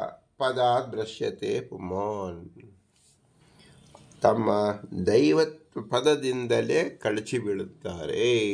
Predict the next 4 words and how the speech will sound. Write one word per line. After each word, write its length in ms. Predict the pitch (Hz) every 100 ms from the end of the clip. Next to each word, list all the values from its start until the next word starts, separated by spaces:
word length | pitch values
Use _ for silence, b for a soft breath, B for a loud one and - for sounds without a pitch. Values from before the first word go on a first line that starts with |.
| 95 90 90
ಎಂದು 720 | - 98 - 147 107 110 139 190 _ b b b b b _ - - - -
ಈ 200 | 107 101
ಗೀತಾ 440 | 92 120 120 123
ಭಾಷ್ಯದಲ್ಲಿ 1120 | 110 107 101 - 104 113 143 127 107 110 120